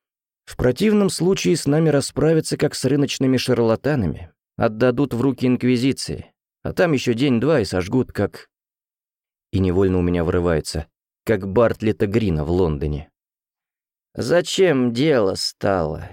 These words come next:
Дай императору книгу". Келли лениво цедит слова, и это хуже самой злой издевки.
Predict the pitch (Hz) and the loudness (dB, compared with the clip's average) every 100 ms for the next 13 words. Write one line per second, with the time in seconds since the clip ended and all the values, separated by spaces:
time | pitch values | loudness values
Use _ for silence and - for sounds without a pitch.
0 | _ _ _ _ _ - 185 151 92 76 | _ _ _ _ _ -4 0 2 0 -4
1 | 50 113 104 101 107 113 175 160 98 80 | -8 -12 -6 -6 -2 -2 0 -2 -4 -6
2 | 73 - _ _ 98 95 98 87 87 87 | -8 -14 _ _ -2 0 0 -2 -6 -10
3 | _ _ _ _ _ _ _ _ _ _ | _ _ _ _ _ _ _ _ _ _
4 | _ - 170 185 165 156 135 131 143 135 | _ 0 4 4 4 4 4 4 2 0
5 | - 120 107 - 98 95 98 92 78 _ | 0 0 0 -2 0 2 2 0 -2 _
6 | _ 98 107 - 104 - 127 117 - 113 | _ 0 0 0 -4 0 0 0 0 0
7 | 107 104 92 92 92 82 85 78 - 78 | 2 2 2 2 2 0 -2 -2 -6 -16